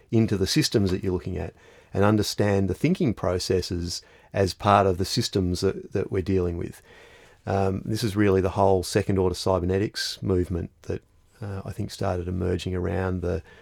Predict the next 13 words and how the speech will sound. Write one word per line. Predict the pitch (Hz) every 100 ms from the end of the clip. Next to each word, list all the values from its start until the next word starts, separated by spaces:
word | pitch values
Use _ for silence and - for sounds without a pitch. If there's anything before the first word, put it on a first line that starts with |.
| -
late | 98 92 -
sixties, | 98 - 98 90
early | 90 87
seventies | - 95 101 87 85 - - - - -
in | 110
response | 104 - - 123 113 90 -
to | - 104 95
the | 95 95
perceived | - 101 - 107 104 101 87
sh-, | - - _ -
sort | - 95
of | 92 90 - -
limitations | 107 98 - 110 127 - 87 98 110